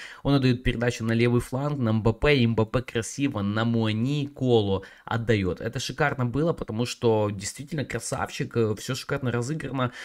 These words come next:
Э, вратарь сборной Испании Симон вообще не мог ничего сделать в ответ. И пропустила сборная Испании. Но потом Ямал и Ольма решили забить два гола. Какой гол ложит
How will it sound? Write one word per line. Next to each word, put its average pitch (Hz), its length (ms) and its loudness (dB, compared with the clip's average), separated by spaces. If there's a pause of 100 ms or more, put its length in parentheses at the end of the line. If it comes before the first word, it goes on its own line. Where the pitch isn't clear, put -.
(360)
Э, 104 760 -2
вратарь 107 360 -4
сборной 117 320 2
Испании 123 420 -2
Симон 113 360 -2
вообще 107 220 -4
не 107 100 -2
мог 113 200 0
ничего 110 460 0
сделать 101 840 0
в 90 120 -2
ответ. 98 520 -4
И 156 200 0
пропустила 165 1040 -4 (360)
сборная 123 560 0
Испании. 113 500 0
Но 113 160 2
потом 208 320 4
Ямал 185 540 4
и 147 120 -4
Ольма 135 840 2
решили 120 420 0
забить 117 320 0
два 110 140 2
гола. 110 260 0
Какой - 300 0
гол 139 520 0
ложит 120 480 6